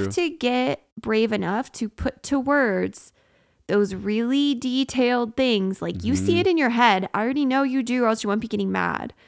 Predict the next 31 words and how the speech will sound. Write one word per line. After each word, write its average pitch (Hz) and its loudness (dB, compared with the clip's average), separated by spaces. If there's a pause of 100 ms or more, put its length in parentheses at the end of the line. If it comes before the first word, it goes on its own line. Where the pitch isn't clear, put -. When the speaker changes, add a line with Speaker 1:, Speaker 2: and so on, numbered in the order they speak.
(240)
Speaker 2:
You 233 0
see 277 0
something 226 0
playing 214 0
out 208 2
in 185 -2
your 185 0
head 190 0
and 190 0
you're 185 2
not 196 2
brave 196 2
enough 175 -2
to 190 -10
tell 185 0
them 175 -2
exactly 185 -4
what - -6
you 90 -4
want. 82 -4 (140)
Speaker 1:
Yeah. 90 -8 (100)
Speaker 2:
And 208 -2
the - -2
irony 254 2
is, 196 2
as 190 -2
soon 233 -2
as 233 -4
you 262 -4
do 269 -2
that 196 0